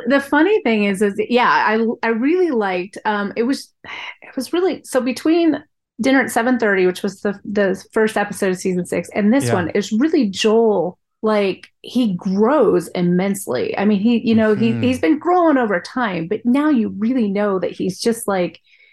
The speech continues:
Speaker 1: he's, he's getting it. Um, you know, So Far So Good, it's kinda showing him the error of his ways. He still has those, those rough edges, um, that where he's not fully Sicilian, but,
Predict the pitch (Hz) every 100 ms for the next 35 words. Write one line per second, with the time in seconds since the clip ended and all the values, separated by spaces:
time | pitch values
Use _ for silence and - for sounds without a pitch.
0 | _ _ - 233 226 214 220 - 214 247
1 | 214 165 156 - - 214 196 - 240 240
2 | 233 302 294 277 - 233 214 254 208 151
3 | - 226 208 196 - 220 214 196 190 185
4 | - 170 190 185 175 170 - 208 175 120
5 | - 180 - 240 233 226 208 196 185 -
6 | - - - _ - 208 196 190 240 240
7 | - 220 226 208 190 - 196 - - 185
8 | 180 170 190 - - 185 196 185 202 190
9 | 214 - - 214 214 190 185 - 240 240
10 | 196 170 165 175 165